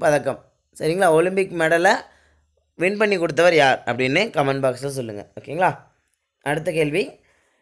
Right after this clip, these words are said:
எழுபத்தைந்தாவது சுதந்திர நினைவு தூண் தமிழ்நாட்டில் எங்கு அமைக்கப்பட உள்ளது? So, ஆன்சர் பார்த்தீங்கன்னா சென்னையில் தான். சென்னையில் இருக்கக்கூடிய காமராஜர் சாலையில்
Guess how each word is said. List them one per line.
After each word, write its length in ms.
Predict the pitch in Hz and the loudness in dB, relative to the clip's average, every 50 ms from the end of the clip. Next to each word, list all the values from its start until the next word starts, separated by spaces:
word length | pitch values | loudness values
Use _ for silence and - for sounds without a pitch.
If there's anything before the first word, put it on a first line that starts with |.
| _ _ _ _ _ - | _ _ _ _ _ -2
எழுபத்தைந்தாவது 840 | - 170 196 247 262 254 262 - 247 240 240 240 240 240 240 233 233 214 214 | 0 2 4 4 4 4 4 4 4 4 6 6 6 6 6 4 0 -2 -2
சுதந்திர 320 | 196 208 214 220 226 226 220 208 190 | -2 -2 0 2 2 2 2 0 0
நினைவு 260 | 185 190 185 180 175 160 - | 0 0 0 -2 -2 -4 -2
தூண் 220 | 156 160 196 254 254 - _ _ _ _ _ _ - | -2 0 0 -2 -6 -12 _ _ _ _ _ _ 0
தமிழ்நாட்டில் 600 | 175 175 196 233 240 240 226 208 - 220 233 220 185 180 196 | 0 2 2 2 2 2 2 2 0 -4 -6 -4 -2 -2 -2
எங்கு 180 | 214 233 226 240 | 0 0 0 0
அமைக்கப்பட 440 | 208 190 196 185 190 190 156 180 175 175 170 | 0 0 -2 -4 -4 -4 -2 0 0 2 2
உள்ளது? 300 | 151 143 135 123 127 120 104 - _ _ _ | 2 2 0 0 0 -6 -8 -10 _ _ _
So, 60 | - 131 123 123 | -14 -12 -8 -8
ஆன்சர் 260 | 131 143 151 156 160 143 147 | -8 -8 -6 -8 -8 -4 -4
பார்த்தீங்கன்னா 400 | 147 139 143 143 143 143 160 196 269 - - _ _ _ _ _ - - | -4 -4 -4 -6 -4 -2 -2 -4 -4 -6 -12 _ _ _ _ _ -8 -4
சென்னையில் 420 | 147 143 160 170 175 165 151 147 | -2 -2 0 0 0 0 0 0
தான். 140 | 165 214 254 - - _ _ _ _ _ - | 0 -2 -2 -6 -12 _ _ _ _ _ -6
சென்னையில் 340 | 165 180 190 226 240 240 233 | -4 -2 0 0 0 0 0
இருக்கக்கூடிய 480 | 214 185 202 190 160 190 175 160 160 165 202 254 - - _ _ _ _ _ - | -2 -2 -4 -6 -6 -4 -2 2 2 2 2 0 -6 -16 _ _ _ _ _ -2
காமராஜர் 680 | 160 175 196 240 262 254 240 240 233 226 208 233 226 - 202 | 0 2 2 2 2 2 4 4 4 4 4 2 2 4 4
சாலையில் 420 | 190 170 170 170 170 160 151 156 | 4 4 4 4 4 2 4 2